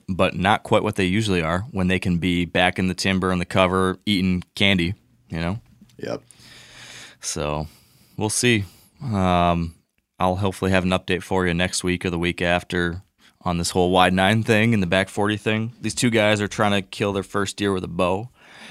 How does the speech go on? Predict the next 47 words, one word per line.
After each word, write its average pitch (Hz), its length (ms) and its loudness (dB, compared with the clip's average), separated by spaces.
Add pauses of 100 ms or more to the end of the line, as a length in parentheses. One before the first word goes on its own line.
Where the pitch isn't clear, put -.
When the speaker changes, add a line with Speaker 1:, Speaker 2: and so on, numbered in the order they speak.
(220)
Speaker 1:
Um, 78 600 0 (240)
and 87 100 0
I've 85 140 0
been, 87 300 0 (300)
I've - 200 -8
hunted 101 260 2
with 92 140 0
them 90 100 2
the 87 60 0
last 87 260 0
two 95 140 -2
years 90 260 0
in 87 60 0
a 82 40 0
row, 85 200 0
kind 87 160 -4
of - 80 -6
helping 87 260 0
them 85 140 0
on 85 140 0
their 82 120 -2
journey. 80 380 -4
So 80 180 -6
this 85 220 -4
is - 60 -8
hopefully 90 340 -2
gonna 85 160 -2
be 87 80 0
that 82 160 -2
final 87 640 0 (720)
step. - 460 0 (680)
Um, 76 420 -2 (340)
be 87 60 -10
pretty 87 240 -2
cool 82 140 -2
if 80 80 -6
that 76 140 -4
came 73 160 -6
together. 69 360 -6
Speaker 2:
What, 98 200 4
Speaker 1:
So 87 100 0
Speaker 2:
what 101 120 6
are 101 120 6
they 87 340 4 (220)
open 82 340 0
to? 71 180 -2
What's, 85 280 -2